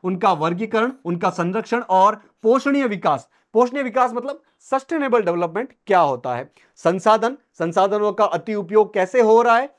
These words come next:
उनको बचाने के लिए क्या किया जा सकता है, उनका वर्गीकरण कैसे किया जा सकता है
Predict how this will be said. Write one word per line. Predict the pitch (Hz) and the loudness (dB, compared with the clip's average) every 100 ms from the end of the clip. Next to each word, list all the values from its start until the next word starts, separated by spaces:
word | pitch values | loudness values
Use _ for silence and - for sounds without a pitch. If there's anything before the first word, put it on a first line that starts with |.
| - | -10
उनको | 185 202 | -4 0
बचाने | 170 180 202 | 2 2 0
के | 202 | 0
लिए | 208 | -2
क्या | 202 196 | 0 -2
किया | 190 160 190 | -2 0 2
जा | 226 220 | 2 2
सकता | 220 220 226 | 0 -4 -4
है, | 240 - - | -4 -6 -8
उनका | 175 180 | -2 0
वर्गीकरण | 139 139 160 226 247 240 | 0 0 -2 0 0 2
कैसे | 233 233 | -2 -4
किया | 240 233 233 | -4 -2 0
जा | 226 | 0
सकता | 226 220 247 | -2 -6 -6
है | 262 | -6